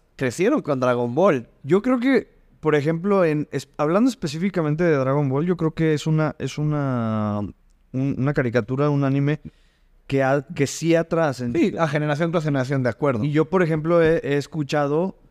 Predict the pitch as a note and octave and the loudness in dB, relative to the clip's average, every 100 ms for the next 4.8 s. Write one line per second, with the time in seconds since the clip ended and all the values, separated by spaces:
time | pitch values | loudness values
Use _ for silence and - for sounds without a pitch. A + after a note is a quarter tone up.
0 | _ - A#2+ A#2+ A#2+ B2 B2+ B2+ A#2+ - | _ -4 0 2 2 2 0 0 -2 -2
1 | B2+ D3+ C#3 - D3 G3 _ _ _ _ | 0 0 -2 -2 -2 -2 _ _ _ _
2 | _ C3+ B2 A#2+ C3+ C#3+ F#3 F3+ D3+ C3+ | _ -4 -2 0 0 0 0 0 0 -2
3 | C#3+ C#3 - C3+ C3+ A#2 B2 F#3 A#3 B2 | -2 -2 -2 -2 -4 -6 -4 -2 0 -2
4 | A2+ G3+ A#2+ B2 B2 A2+ A2+ G#2+ | -2 -2 -2 -2 -2 -2 -2 -2